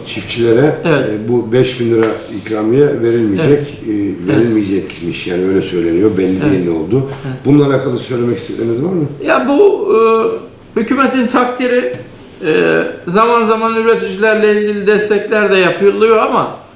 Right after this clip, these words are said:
Speaker 2: ben asıl desteği böyle beş bin lira, üç bin lira günlük destekler değil,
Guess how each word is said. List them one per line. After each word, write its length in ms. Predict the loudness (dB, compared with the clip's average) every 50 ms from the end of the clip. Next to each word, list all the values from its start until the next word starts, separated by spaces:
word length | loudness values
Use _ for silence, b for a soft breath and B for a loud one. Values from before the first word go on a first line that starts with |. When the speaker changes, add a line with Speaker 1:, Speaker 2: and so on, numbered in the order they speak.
| -20 -10 -4
Speaker 2:
ben 200 | -2 0 2 2
asıl 400 | 2 2 0 -2 -2 -2 0 0
desteği 600 | 2 2 2 0 0 0 2 2 2 0 0 0
böyle 320 | 0 2 2 0 0 0
beş 320 | 0 0 0 -2 -4 -6 -6
bin 140 | -6 -4
lira, 200 | -2 0 0 0
üç 260 | 0 0 -2 -6 -6 -4
bin 180 | -2 0 0
lira 160 | 2 2 2
günlük 440 | 2 2 2 2 2 2 0 2 2
destekler 680 | 2 2 2 2 0 0 0 0 0 0 2 2 2 2
değil, 440 | 2 4 4 2 0 -2 -8 -18